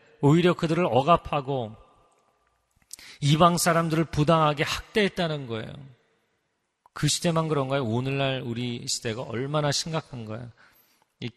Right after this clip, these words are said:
사회 경제적인 백그라운드에 따라서, 지위에 따라서 사람들을 대하는 태도가 달라지고 빈부의 격차에 따라서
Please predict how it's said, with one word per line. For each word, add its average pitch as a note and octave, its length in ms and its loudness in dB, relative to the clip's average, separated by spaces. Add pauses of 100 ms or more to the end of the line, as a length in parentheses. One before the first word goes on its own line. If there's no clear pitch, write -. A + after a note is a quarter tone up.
사회 - 340 -2
경제적인 C3+ 640 -2
백그라운드에 C#3+ 580 -4
따라서, G#2+ 420 -6
지위에 B2+ 460 -2
따라서 A2+ 680 -10 (1120)
사람들을 E3 580 0
대하는 C#3 400 -2
태도가 D3 420 -4
달라지고 A2 840 -6 (1400)
빈부의 E3+ 460 0
격차에 C#3+ 480 -2
따라서 A2+ 760 -6